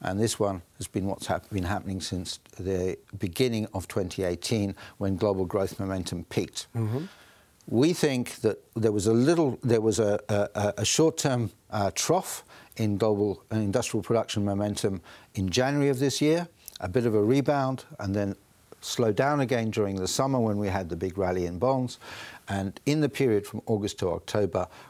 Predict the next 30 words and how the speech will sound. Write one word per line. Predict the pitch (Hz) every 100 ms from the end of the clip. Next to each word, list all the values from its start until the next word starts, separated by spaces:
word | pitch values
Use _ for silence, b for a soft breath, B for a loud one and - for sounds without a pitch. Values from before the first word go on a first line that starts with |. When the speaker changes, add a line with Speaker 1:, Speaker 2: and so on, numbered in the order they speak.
| B
Speaker 1:
we're | 104
forecasting | 98 101 - 90 90 - 90
that | - 95
we've | 98 90
made | 95 92
a | 95
more | 107 143 135
important | 123 - 165 151 - 92
trough | - - - - - - B B B
in | 110 95
global | 95 90 95
industrial | 101 107 - 107
production | - 101 95 - 92
growth, | 92 90 - B B
which | - 101 -
is | 98
much | 107 110 -
more | 101
likely | 95 92 - 101
to |
be | - 98
followed | - 101 87 87 B B -
by | 98 92 98 -
a | 107 95
longer | 101 117 139 135 113 -
upswing | 101 - - - 85 - - b b b
in | 101 85 82 - -
global | - 85 87 95
industrial | 80 110 - 104
production. | 90 95 101 95 - 98